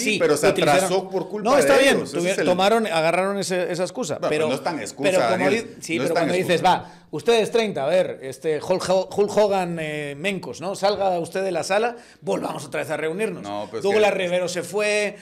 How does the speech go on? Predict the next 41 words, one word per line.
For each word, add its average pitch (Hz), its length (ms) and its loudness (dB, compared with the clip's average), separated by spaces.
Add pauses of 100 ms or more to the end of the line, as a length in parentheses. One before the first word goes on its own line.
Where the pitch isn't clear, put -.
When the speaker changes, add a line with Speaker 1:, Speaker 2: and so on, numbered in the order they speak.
(160)
Speaker 1:
aspavientos, 175 640 -4
no 180 140 -6
quiero 185 180 2
volver", 175 540 0
todo 175 260 0
eso 208 160 -4
son, 196 440 -6
da 156 140 -2
la 160 120 -2
sensación, 190 480 -4
Speaker 2:
Por 247 80 2
eso, 143 160 -4
porque 120 140 -4
Speaker 1:
shows 135 240 4
para 123 160 2
Speaker 2:
había 190 140 4
Speaker 1:
alargarlo. 135 560 0
Speaker 2:
Pero 156 140 -4
no 170 80 -6
eran 180 160 -6
shows, 120 380 -4
o 98 80 -12
sea, 104 260 -4
es 104 220 -8
decir, 113 360 -8 (400)
estu-, 87 340 -20 (180)
estuvieron 117 320 -12
a 110 120 -12
punto 113 240 -12
de 107 40 -12
irse 107 100 -14
a 107 40 -10
los 90 140 -16
golpes 101 380 -12
varias 90 340 -8
veces, 98 300 -14
varios 95 240 -8
diputados 92 500 -12
ahí, 101 220 -8
pues. - 360 -18 (380)
Entonces, 107 520 -14